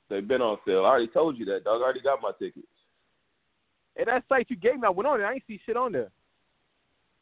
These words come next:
Speaker 1: SeatGeek, dog. I'm looking at it right
Speaker 2: I don't
Speaker 1: now.
Speaker 2: know,
Speaker 1: I'm
Speaker 2: man. I
Speaker 1: looking
Speaker 2: look
Speaker 1: at the Seat, SeatGeek app. I'm looking at it. Uh, my tickets, they went on sale for sure. I mean, I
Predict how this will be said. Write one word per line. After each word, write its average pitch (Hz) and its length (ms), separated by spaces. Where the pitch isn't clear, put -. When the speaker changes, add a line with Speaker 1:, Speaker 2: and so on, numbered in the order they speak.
Speaker 1:
SeatGeek, 208 580
dog. 208 360
I'm 160 120
looking 196 240
at 190 80
it 185 40
right 185 120
Speaker 2:
I 185 40
don't 190 140
Speaker 1:
now. 190 40
Speaker 2:
know, 190 120
Speaker 1:
I'm 185 80
Speaker 2:
man. 180 100
I - 20
Speaker 1:
looking 214 160
Speaker 2:
look 156 100
Speaker 1:
at - 40
the - 80
Seat, 180 220
SeatGeek 202 500
app. 147 260
I'm 113 140
looking 139 260
at 98 160
it. 85 100
Uh, 92 200
my 95 240
tickets, 127 420
they 113 120
went 131 200
on 120 200
sale 143 280
for - 160
sure. 123 340
I 110 40
mean, 113 140
I 110 40